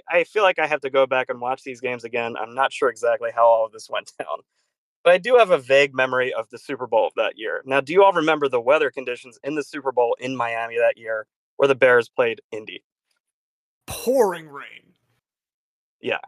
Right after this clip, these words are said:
Speaker 1: They had about an inch of rain on the field that game, about regular twenty mile per hour wind gusts. And Manley, I mean, I think he did his part.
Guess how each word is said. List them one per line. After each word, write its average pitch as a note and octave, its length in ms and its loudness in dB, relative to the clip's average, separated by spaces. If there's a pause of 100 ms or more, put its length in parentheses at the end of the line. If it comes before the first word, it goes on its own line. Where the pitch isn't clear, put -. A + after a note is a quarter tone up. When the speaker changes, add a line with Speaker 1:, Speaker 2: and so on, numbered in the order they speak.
(240)
Speaker 1:
They D#3 120 4
had F3+ 200 4
about E3 360 2
an D#3+ 140 -8
inch D3+ 220 -6
of B2+ 160 -10
rain A#2 340 -8
on B2 160 -4
the A#2+ 60 -10
field A2 420 -6
that G#2+ 220 -8
game, G2+ 300 -12 (400)
about C#3+ 300 2
regular D3 400 2 (200)
twenty D3+ 260 -2
mile C3 240 -2
per - 140 -8
hour A2+ 200 -2
wind A2 300 -16
gusts. A2 440 -10 (360)
And D3 340 0
Manley, E3+ 580 4
I D#3+ 60 0
mean, D#3+ 180 -2
I D#3+ 100 0
think D#3+ 180 -4
he D3 120 -12
did B2+ 200 -2
his A2 200 -14
part. A2 280 -8